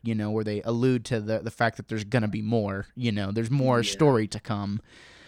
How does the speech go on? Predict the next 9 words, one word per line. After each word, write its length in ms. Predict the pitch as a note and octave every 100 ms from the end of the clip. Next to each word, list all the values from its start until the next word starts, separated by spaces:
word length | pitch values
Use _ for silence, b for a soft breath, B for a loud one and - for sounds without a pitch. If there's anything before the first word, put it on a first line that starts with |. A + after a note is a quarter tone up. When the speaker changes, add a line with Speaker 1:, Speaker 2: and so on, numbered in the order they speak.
| B B B -
Speaker 1:
So 220 | - A2
Speaker 2:
Well, 60 | C3+
they, 220 | C#3+ B2+ -
they 160 | B2 C#3
probably 380 | C#3 F3 F#3+ A#2+
did 180 | A#2
that 200 | A#2 A2+
because 400 | A#2 A#2 A#2+ A2
they, 260 | G#2 A2 G2+